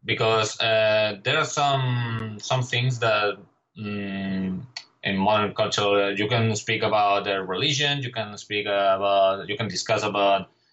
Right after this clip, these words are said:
uh, veganism, you can speak about, uh, magic, and you can speak about a lot of things, but you have to respect the other, the other options.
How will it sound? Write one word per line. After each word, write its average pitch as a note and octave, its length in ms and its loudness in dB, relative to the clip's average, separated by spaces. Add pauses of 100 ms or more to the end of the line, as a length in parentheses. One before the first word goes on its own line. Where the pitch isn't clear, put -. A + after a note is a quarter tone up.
uh, G3 280 0
veganism, C#3+ 600 0
you A2 100 -4
can G#2+ 300 -4
speak G#2+ 300 -4
about, G2+ 540 2
uh, G2 240 0
magic, C#3 500 -2
and A#2 160 -6
you A2+ 80 -10
can A#2 100 -8
speak A#2+ 240 -6
about G2+ 320 0
a - 20 -4
lot A#2 200 2
of A2+ 120 -4
things, B2+ 400 -2 (480)
but A2 720 2
you A#2 80 -2
have C3 180 0
to C3+ 80 -8
respect B2+ 460 -4
the A2 100 0
other, A2 460 0 (340)
the G2+ 100 -6
other A2 220 2
options. - 480 -6